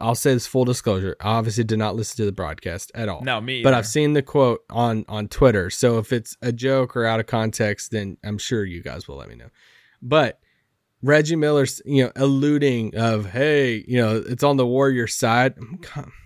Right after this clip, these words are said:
Speaker 1: that's one of the f-, like, like, if he was actually meaning in a, in, like, a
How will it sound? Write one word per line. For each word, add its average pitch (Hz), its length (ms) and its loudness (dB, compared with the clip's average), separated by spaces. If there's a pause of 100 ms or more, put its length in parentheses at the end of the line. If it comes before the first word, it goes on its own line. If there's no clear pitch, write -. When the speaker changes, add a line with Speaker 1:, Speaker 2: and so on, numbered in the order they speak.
(1300)
Speaker 1:
that's 147 220 -4
one 220 160 2
of 190 40 2
the 165 80 2
f-, - 200 -14
like, 160 220 2
like, 143 220 2
if - 120 -14
he 233 140 2
was 247 180 0
actually 165 360 0
meaning 151 360 0
in 139 120 4
a, 135 80 4 (100)
in, 131 100 0
like, 123 220 2
a 113 240 2